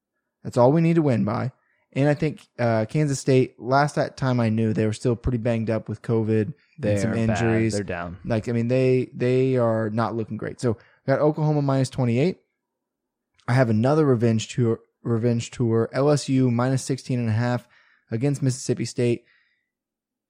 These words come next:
Speaker 1: All everyone is talking about is how L S U, even though they won this last year, they're not the best team at all. They lost so many starters.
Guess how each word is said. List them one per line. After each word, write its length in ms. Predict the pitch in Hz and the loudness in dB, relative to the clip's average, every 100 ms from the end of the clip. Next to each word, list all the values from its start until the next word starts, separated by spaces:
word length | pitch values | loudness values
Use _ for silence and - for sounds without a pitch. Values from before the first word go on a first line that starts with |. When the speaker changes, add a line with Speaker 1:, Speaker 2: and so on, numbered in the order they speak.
| _ | _
Speaker 1:
All 280 | 131 156 170 | 2 4 4
everyone 380 | 139 135 135 127 | 0 -2 -2 -2
is 80 | 120 | -2
talking 320 | 123 113 113 | -2 -2 -2
about 240 | 107 107 | -2 -2
is 160 | 107 104 | -4 -4
how 540 | 110 107 107 107 104 _ | -2 -2 -2 -4 -6 _
L 160 | 120 117 | -4 -2
S 160 | 113 117 | -2 -4
U, 520 | 110 110 107 107 - _ _ _ _ _ _ _ _ _ | -4 -2 -4 -6 -8 _ _ _ _ _ _ _ _ _
even 240 | 143 135 | 0 2
though 140 | 139 127 | 2 2
they 100 | 123 | 2
won 280 | 117 120 117 | 0 0 -2
this 140 | 113 | -2
last 300 | 117 113 - | -2 -2 -2
year, 300 | 113 113 110 | -2 0 -2
they're 220 | - 117 107 | -2 -2 -2
not 380 | 127 120 120 131 | -2 0 0 -2
the 60 | |
best 280 | 113 117 - | -4 -4 -6
team 300 | 107 110 113 | -6 -6 -6
at 80 | 110 | -4
all. 320 | 107 104 123 _ _ _ | -4 -4 -8 _ _ _
They 140 | 120 | 0
lost 300 | 113 107 101 | 2 0 -2
so 160 | - 123 | 0 2
many 220 | 143 151 | 2 2
starters. 640 | 156 - 113 110 113 117 | 0 0 0 0 -2 -4